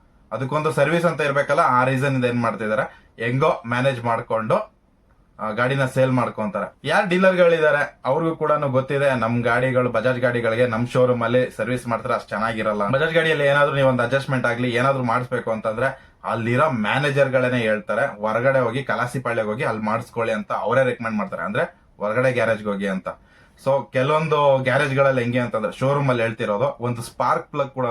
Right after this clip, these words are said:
ಚೇಂಜ್ ಮಾಡಕ್ ಬರಲ್ಲ. ಇದು ಬಂದು ಬಜಾಜ್ ಅವರು ಗೋಳು. But ಯಾಕಂತಂದ್ರೆ ಜಾಸ್ತಿ ಜನ ಬಜಾಜ್ ಯೂಸ್ ಮಾಡ್ತಾರೆ ಅನ್ನೋದ್ರೆ, ಹೊರಗಡೆ ಔಟ್ಸೈಡ್ ಲೋಕಲ್ ಗ್ಯಾರೇಜ್ ಅಲ್ಲಿ ಮ-, ಮೆಕ್ಯಾನಿಕ್ ಗಳಿದ್ದಾರೆ, ಅವರು ರಿಪೇರಿ ಮಾಡ್ಕೊಡ್ತಾರೆ. ಏನೇ ಪ್ರಾಬ್ಲಮ್ ಆದ್ರೂ ಗ್ಯಾರೇಜ್ಗೆ ಓಡೋಗ್ಬೇಕು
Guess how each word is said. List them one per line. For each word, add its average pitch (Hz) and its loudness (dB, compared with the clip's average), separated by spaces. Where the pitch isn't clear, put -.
ಚೇಂಜ್ 117 -2
ಮಾಡಕ್ 104 -2
ಬರಲ್ಲ. 95 -4
ಇದು 120 -4
ಬಂದು 127 -2
ಬಜಾಜ್ 107 -2
ಅವರು 110 -4
ಗೋಳು. 104 -4
But 127 -2
ಯಾಕಂತಂದ್ರೆ 165 2
ಜಾಸ್ತಿ 135 0
ಜನ 156 0
ಬಜಾಜ್ 135 2
ಯೂಸ್ 131 0
ಮಾಡ್ತಾರೆ 117 -2
ಅನ್ನೋದ್ರೆ, 110 -4
ಹೊರಗಡೆ 160 2
ಔಟ್ಸೈಡ್ 147 0
ಲೋಕಲ್ 139 0
ಗ್ಯಾರೇಜ್ 117 0
ಅಲ್ಲಿ 120 -2
ಮ-, 110 -4
ಮೆಕ್ಯಾನಿಕ್ 143 0
ಗಳಿದ್ದಾರೆ, 117 0
ಅವರು 131 0
ರಿಪೇರಿ 139 -2
ಮಾಡ್ಕೊಡ್ತಾರೆ. 117 -2
ಏನೇ 143 0
ಪ್ರಾಬ್ಲಮ್ 131 2
ಆದ್ರೂ 120 0
ಗ್ಯಾರೇಜ್ಗೆ 127 0
ಓಡೋಗ್ಬೇಕು 113 -2